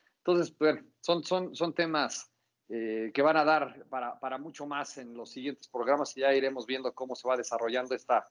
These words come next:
esta nueva, este nuevo torneo. Pero bueno,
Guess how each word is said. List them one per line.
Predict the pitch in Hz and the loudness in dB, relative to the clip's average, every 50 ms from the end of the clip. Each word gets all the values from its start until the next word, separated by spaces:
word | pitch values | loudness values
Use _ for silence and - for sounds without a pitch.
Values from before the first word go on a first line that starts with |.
| _ _ _ _ _ _ _ _ _ - | _ _ _ _ _ _ _ _ _ -4
esta | 147 147 - 156 143 | -2 0 2 2 2
nueva, | 139 139 143 135 139 131 120 110 - _ _ _ _ _ _ _ _ _ _ | 4 4 4 4 4 2 2 0 -6 _ _ _ _ _ _ _ _ _ _
este | - 170 151 | -10 -6 -6
nuevo | 160 156 151 | -4 -4 -6
torneo. | 151 156 147 131 139 156 156 139 117 - _ _ - | -6 -6 -6 -4 -4 -4 -6 -6 -8 -12 _ _ -4
Pero | 180 175 180 | -2 0 0
bueno, | 196 - 135 | 0 -2 -4